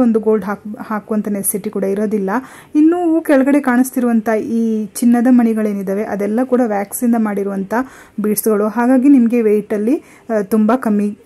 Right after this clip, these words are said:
ತೋರಿಸ್ತಾ ಇದೆ. ಅಂದರೆ ಕೇವಲ ಒಂದು ಗ್ರಾಮ್ ಇನ್ನೂರೈವತ್ತು ಮಿಲಿಯಲ್ಲಿ ಆಗಿರುವಂಥ ನೆಕ್ ಸೆಟ್‌ಗಳು ಇವೆಲ್ಲವೂ ಕೂಡ.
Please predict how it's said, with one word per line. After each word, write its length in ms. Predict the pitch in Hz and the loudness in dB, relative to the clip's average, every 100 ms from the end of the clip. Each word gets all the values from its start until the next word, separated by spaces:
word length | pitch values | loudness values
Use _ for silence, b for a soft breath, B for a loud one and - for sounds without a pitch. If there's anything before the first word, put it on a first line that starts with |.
| 220 | -8
ತೋರಿಸ್ತಾ 500 | 190 208 190 - 208 | -4 -4 -4 -6 -6
ಇದೆ. 180 | 185 202 | -2 0
ಅಂದರೆ 500 | 339 381 233 214 269 | 0 -2 -4 -2 -2
ಕೇವಲ 340 | 269 202 202 226 | 0 -2 0 -2
ಒಂದು 360 | 214 202 214 | -2 -2 -2
ಗ್ರಾಮ್ 280 | 233 220 294 B B B - | 0 0 -2 B B B -4
ಇನ್ನೂರೈವತ್ತು 680 | 208 220 220 208 214 208 220 | 0 0 0 0 -2 0 0
ಮಿಲಿಯಲ್ಲಿ 340 | 208 202 202 | 0 0 -2
ಆಗಿರುವಂಥ 600 | 220 196 190 196 190 190 | -4 -6 -6 -6 -6 -6
ನೆಕ್ 240 | 196 190 | -6 -6
ಸೆಟ್‌ಗಳು 400 | - 202 - 190 | -6 -8 -8 -6
ಇವೆಲ್ಲವೂ 400 | 190 185 185 185 | -4 -4 -6 -8
ಕೂಡ. 260 | 180 - 180 | -10 -10 -4